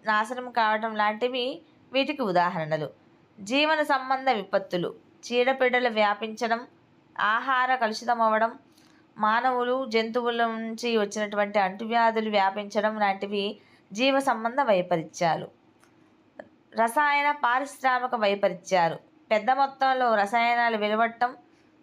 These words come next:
పారిశ్రామిక దుర్ఘటనలు, చమురు ఎక్కువగా ఒలికిపోవటం, నూనెల వల్ల మంటలు చెలరేగటం, అణు దుర్ఘటనలు మొదలైనటువంటి వాటిని వీటికి ఉదాహరణలుగా చెప్పుకోవచ్చు.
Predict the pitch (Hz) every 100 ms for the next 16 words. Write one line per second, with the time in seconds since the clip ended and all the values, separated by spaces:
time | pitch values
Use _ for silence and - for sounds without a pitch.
0 | - 226 240 254 262 254 247 220 185 180
1 | 233 233 226 226 247 302 - _ _ _
2 | - 254 254 269 240 - 240 240 254 247
3 | - - 208 226 247 240 226 220 262 285
4 | - _ - 202 233 262 262 254 247 226
5 | 196 202 220 226 226 220 220 233 233 233
6 | 254 262 - _ _ _ - 226 277 254
7 | 220 262 269 262 262 262 240 226 226 220
8 | 214 214 208 208 226 247 233 220 254 -
9 | _ _ 240 247 226 214 240 247 240 220
10 | 226 254 202 - 185 170 170 -